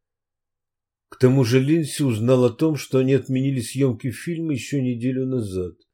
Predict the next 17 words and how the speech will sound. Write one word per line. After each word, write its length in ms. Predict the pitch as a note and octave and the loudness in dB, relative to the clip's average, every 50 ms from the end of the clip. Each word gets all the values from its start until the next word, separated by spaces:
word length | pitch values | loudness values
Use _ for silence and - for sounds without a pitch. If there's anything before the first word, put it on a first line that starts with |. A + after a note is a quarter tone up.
| _ _ _ _ _ _ _ | _ _ _ _ _ _ _
Дальше 540 | - - B2 C#3 D#3+ E3 D3 - - D3 D3 | 0 4 6 6 6 4 2 -2 -4 -2 -2
медлить 520 | D3 D3 D3 C#3+ C3 C3 C3 B2+ A#2+ - _ | 0 2 0 0 0 -4 -8 -10 -10 -14 _
просто 520 | - - G2+ B2 B2 - - - - C3 A#2+ | -6 -2 -2 -2 -2 -4 -8 -8 -6 -6 -4
не 200 | A2+ G2+ F2+ E2 | -4 -4 -6 -6
имело 360 | D2 C#2+ D#2 E2+ E2+ E2 E2+ | -6 -6 -6 -6 -6 -8 -10
смысла. 720 | D#2 - - - D#2 D2 C#2+ C2+ - - - - - - _ _ _ _ _ _ _ _ _ _ _ _ _ _ _ _ _ _ _ _ _ _ _ _ _ _ _ _ - | -14 -16 -16 -14 -12 -12 -12 -14 -18 -20 -20 -20 -20 -20 _ _ _ _ _ _ _ _ _ _ _ _ _ _ _ _ _ _ _ _ _ _ _ _ _ _ _ _ -8
Когда 300 | - G#2 G2 G2+ A2+ A2+ | -4 -2 2 6 6 6
Бернар 480 | G#2 G#2 A2 G#2+ A2 A2+ A2+ G#2 F#2+ | 8 8 6 6 6 4 4 2 2
достал 420 | F2+ F#2+ F#2 - - - G#2+ G2 F2+ | 0 -4 -4 -4 0 2 2 2 2
пистолет, 520 | - - F2 - - - A2 A2 A#2 G#2 | 0 -8 -10 -6 -2 0 0 2 0 -2
чтобы 420 | - - - A2+ G2+ F#2+ G#2 G2+ - | -2 -4 -4 -4 -2 0 -2 -2 0
поставить 600 | G#2+ G2 - - - A2 G#2 G2 F#2+ F2 - - | -2 -4 -4 -2 0 2 2 2 0 -2 -8 -10
итоговую 600 | - - A2 G2 F2 F2+ F#2+ F2+ F#2+ F#2 E2 - | -4 0 0 0 0 0 -2 -2 -2 -4 -4 -4
точку 420 | - C#3+ C3+ - - - - - | -4 -4 -4 -4 -6 -14 -14 -16
в 80 | - - | -16 -14
своей 280 | - - F2+ E2 D#2+ | -10 -6 -4 -4 -4
жизни, 580 | D2+ D2 D2+ E2 D#2+ C#2+ C2 - - - - | -4 -6 -8 -8 -8 -10 -12 -14 -18 -20 -20